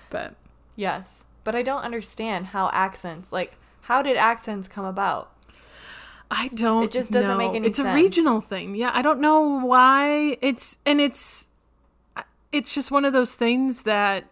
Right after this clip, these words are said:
Speaker 1: is regional because I don't know why.
Speaker 2: Yeah, we don't know.
Speaker 1: <laughs>
Speaker 2: If
Speaker 1: I don't
Speaker 2: anybody
Speaker 1: know.
Speaker 2: knows, let us know.
Speaker 1: I know. We need to bring on a guest expert who
Speaker 2: Yes.
Speaker 1: knows everything
Speaker 2: <laughs>
Speaker 1: about languages 'cause it's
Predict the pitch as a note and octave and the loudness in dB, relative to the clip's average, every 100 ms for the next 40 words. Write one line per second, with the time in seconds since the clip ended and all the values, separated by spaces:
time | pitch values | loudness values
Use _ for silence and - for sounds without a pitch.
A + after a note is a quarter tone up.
0 | _ _ _ _ G#3 G3+ G#3 B3+ - - | _ _ _ _ -10 -6 -4 -4 -6 -12
1 | A#2+ D#3+ G3+ G3+ G3+ F#3+ - - - - | -14 -14 -14 -8 -8 -8 -12 -18 -20 -14
2 | G#3+ F#3+ G#3 A3+ - - B3 G3+ C#3 - | -12 -10 -10 -10 -12 -4 -2 0 -4 -10
3 | _ - E4 G#3 G3+ F#3 F#3 E3+ F#3 A#3 | _ -2 0 -2 -8 -8 -8 -8 -10 -10
4 | - - - G3 F4 E4+ C4+ A#3 A#3+ A#3 | -10 -10 -8 -4 0 2 2 4 4 4
5 | A3 B3 F3+ F#3 F3+ F3+ G3+ F#3+ G#3 F#3+ | 6 6 6 4 2 2 2 -2 -4 -2
6 | B2+ B3 D#4+ D#4 D4 E4 F#4 C#4+ D#4 D4 | 2 2 8 8 8 6 4 4 4 4
7 | D4 C4 A3+ B3 C4+ - A3+ - - A3 | 4 2 2 2 0 -2 -6 -6 -2 -2
8 | G3+ G#3+ - G#3 G3+ G#3 A3 G#3+ G3 F3+ | 0 0 0 0 -2 -2 -2 -2 -2 -4
9 | F#3+ F#3+ F#3 - - F#3+ F#3 F#3 - - | -6 -8 -10 -12 -12 -12 -10 -10 -8 -8
10 | - | -10